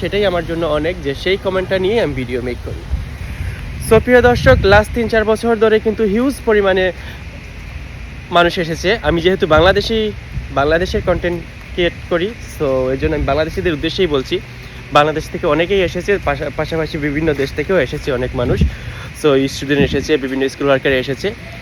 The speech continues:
So, স্টুডেন্টরা কী হচ্ছে, অনেক স্টুডেন্টরা আছে এখানে আসার পর তাদের স্টাডিটা কন্টিনিউ না করে তারা বিভিন্ন স্কুল ওয়ার্কার চুজ করে ফেলেছে। অনেকে কেয়ার ওয়ার্কারে গেছে,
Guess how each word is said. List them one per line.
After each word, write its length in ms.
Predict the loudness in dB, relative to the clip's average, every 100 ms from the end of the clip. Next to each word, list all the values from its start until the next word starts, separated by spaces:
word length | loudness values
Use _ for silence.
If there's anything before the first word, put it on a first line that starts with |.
| -6
So, 200 | -4 -4
স্টুডেন্টরা 500 | -2 2 6 6 4
কী 140 | 2 2
হচ্ছে, 440 | 2 4 4 4 2
অনেক 220 | 2 2
স্টুডেন্টরা 440 | 0 -2 -2 2 2
আছে 160 | 2
এখানে 220 | 0 2 2
আসার 260 | 2 -2
পর 240 | 0 0 0 -4
তাদের 180 | -4 -2
স্টাডিটা 380 | 0 -2 0 -2
কন্টিনিউ 480 | 0 0 0 0 4
না 200 | 4 4
করে 340 | 2 0 0 -2 -10 -10 -2
তারা 160 | 4 4
বিভিন্ন 320 | 2 0 -2
স্কুল 200 | 0 2
ওয়ার্কার 260 | 2 2 0
চুজ 260 | 0 -2
করে 180 | 0 0
ফেলেছে। 440 | 0 -2 -2 -4 -4 -10 -16 -10 0
অনেকে 300 | 2 2 0
কেয়ার 280 | 2 4
ওয়ার্কারে 340 | 4 2 0 0
গেছে, 340 | -2 -2 -4